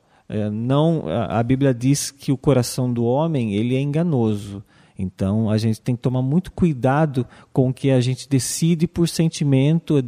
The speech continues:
a gente decide por paixão, a gente decide por, é,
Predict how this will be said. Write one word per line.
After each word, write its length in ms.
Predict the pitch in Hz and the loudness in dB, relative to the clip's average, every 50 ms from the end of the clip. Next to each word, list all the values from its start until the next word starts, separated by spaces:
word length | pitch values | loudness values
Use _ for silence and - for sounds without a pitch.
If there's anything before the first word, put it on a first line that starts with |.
| 104 - | -2 -4
a 60 | 117 | -2
gente 180 | 113 123 120 - | -2 -2 -4 -2
decide 420 | - 127 120 - - 135 135 131 127 | -2 -2 -2 -2 -2 -4 -2 -2 -2
por 220 | - - 135 127 | -2 -2 -2 0
paixão, 720 | - - 127 117 117 - - - 131 123 131 143 160 160 - - - - - - | 0 0 0 0 -2 -4 -6 -2 0 0 2 2 2 0 -2 -6 -16 -20 -14 -6
a 80 | - 113 | -4 -2
gente 320 | 113 107 123 123 - 127 | -2 0 -2 -2 -2 -4
decide 640 | 120 117 123 117 - - - - 139 139 131 123 131 | -4 -4 -4 -4 -4 -6 -6 -4 -4 -4 -2 -4 -4
por, 640 | 127 - - 139 139 139 131 131 123 117 113 104 110 - - - - - - - - - | -6 -4 -2 0 2 4 4 4 4 2 2 0 -2 -6 -12 -20 -20 -20 -20 -20 -20 -14
é, 580 | - 117 117 107 92 92 95 104 101 95 - | -8 -6 -6 -4 -4 -4 -4 -4 -4 -6 -8